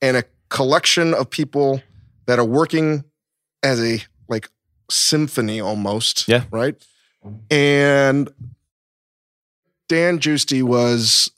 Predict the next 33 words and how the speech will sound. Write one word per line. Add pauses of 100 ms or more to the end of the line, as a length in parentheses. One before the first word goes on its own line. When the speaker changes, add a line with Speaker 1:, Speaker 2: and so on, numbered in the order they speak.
(380)
Speaker 1:
for
several
years,
the
head
chef
of
Noma. (380)
And
while (100)
Rene
Redzepi
is
the
executive
chef
founder, (960)
and
many (200)
of
the
ideas
come
from
him, (1000)
you
still
need
people
to (540)
run (160)
the
show.